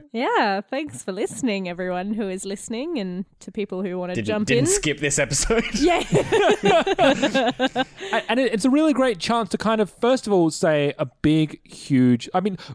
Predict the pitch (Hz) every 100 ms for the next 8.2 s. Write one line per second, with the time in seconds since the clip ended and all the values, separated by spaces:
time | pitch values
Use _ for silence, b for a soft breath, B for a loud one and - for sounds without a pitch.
0 | - 240 214 196 196 254 240 180 196 180
1 | 160 135 156 165 117 107 104 107 - _
2 | _ 220 269 117 90 - 143 247 208 117
3 | - 220 220 202 185 170 175 175 170 143
4 | 143 135 135 123 - - - 214 208 -
5 | 120 - B B B 196 285 254 180 139
6 | 135 131 110 - 110 131 240 190 123 95
7 | 98 - 175 - 107 104 95 - 180 151
8 | 123 107